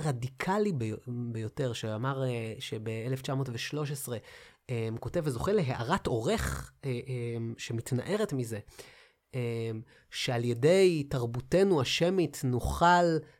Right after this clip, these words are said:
ליצור לנו תרבות עברית ממש, כן, כאילו, ב-, בוויכוחים על הקמת עיתון יהודי בערבית, הוא אומר שעל ידי השפה הערבית נוכל ליצור לנו תרבות עברית ממש.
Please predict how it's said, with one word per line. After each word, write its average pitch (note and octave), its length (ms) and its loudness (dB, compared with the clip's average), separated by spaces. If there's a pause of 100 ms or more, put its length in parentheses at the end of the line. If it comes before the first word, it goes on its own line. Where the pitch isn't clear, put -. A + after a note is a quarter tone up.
(120)
ליצור C3 440 6
לנו E3+ 200 8
תרבות B2 540 6
עברית C#3+ 420 6
ממש, C#3 400 6
כן, D3+ 180 4
כאילו, B2+ 480 -2
ב-, A#2+ 180 -2
בוויכוחים B2 720 2
על E3 80 6
הקמת C#3 320 2
עיתון D3+ 220 0
יהודי C#3 220 2
בערבית, C#3+ 440 2
הוא B2+ 80 2
אומר D#3 160 4
שעל A#2+ 220 0
ידי B2 180 2
השפה F3 380 2
הערבית D3 560 10
נוכל D3 260 2
ליצור C#3+ 320 0
לנו C3+ 140 0
תרבות A#2+ 380 -4
עברית A2+ 280 -8
ממש. A2 420 -10